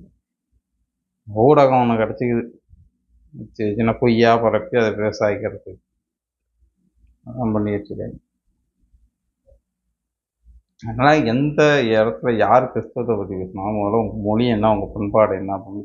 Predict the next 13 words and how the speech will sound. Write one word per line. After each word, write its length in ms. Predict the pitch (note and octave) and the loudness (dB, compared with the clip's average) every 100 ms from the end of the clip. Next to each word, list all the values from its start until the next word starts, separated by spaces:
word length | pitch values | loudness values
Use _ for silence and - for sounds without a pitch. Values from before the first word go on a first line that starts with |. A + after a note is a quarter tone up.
| _ | _
கேட்டுட்டு, 440 | G#2+ A2 - - | -4 -4 -6 -8
இதெல்லாம் 420 | G2+ G2 G#2 A#2+ A#2 - _ _ - | -4 -2 2 2 0 -12 _ _ -8
அந்த 180 | A2 G#2+ | -4 -2
மொழியில 340 | G#2 B2+ C3 | 0 0 0
எப்படி 260 | A2+ B2+ B2 | 0 0 -6
சொல்லுவீங்க 560 | - A2+ A#2 A2+ A2 G#2+ | -4 -4 0 0 -2 -2
அப்படின்னு 340 | G#2 G#2 - | -4 -4 -6
கேட்டுட்டு, 420 | B2+ C3 - A2+ C#3 | -2 -2 -2 -6 0
அதுக்கப்புறம் 600 | A#2+ A2+ A#2 A2+ - A#2+ | 0 0 -2 -2 0 -2
வந்து 160 | G#2+ A2 B2 | -2 -4 -2
எதா 240 | G#2 G#2 A2+ | -2 2 2
இருந்தாலும் 340 | G2+ A2 G#2 | 2 -2 -4
நம்புங்க. 380 | F#2+ G2+ G#2 F#2+ | -6 -6 -6 -8